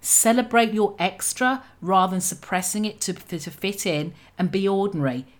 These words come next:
So be extraordinary. Third, action over doubt. Swap doubt for action and worry for effort. Maintain your focus on the role where you can make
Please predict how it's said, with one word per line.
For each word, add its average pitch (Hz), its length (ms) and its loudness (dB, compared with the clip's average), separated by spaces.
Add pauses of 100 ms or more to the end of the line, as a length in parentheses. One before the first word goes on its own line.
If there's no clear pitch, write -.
So - 180 -2
be 175 340 2
extraordinary. 131 880 -4 (1040)
Third, 311 540 6 (280)
action 233 640 2
over 185 300 2
doubt. 151 580 -4 (260)
Swap 277 640 4
doubt 208 320 2
for - 220 -4
action 220 640 0
and 180 220 2
worry 185 240 2
for 196 240 -8
effort. 160 540 -4 (320)
Maintain 220 640 2
your 269 160 4
focus 226 500 2
on 185 60 -2
the 170 100 -2
role 170 320 2
where 180 200 0
you 170 380 -2
can 208 300 -4
make 156 380 -4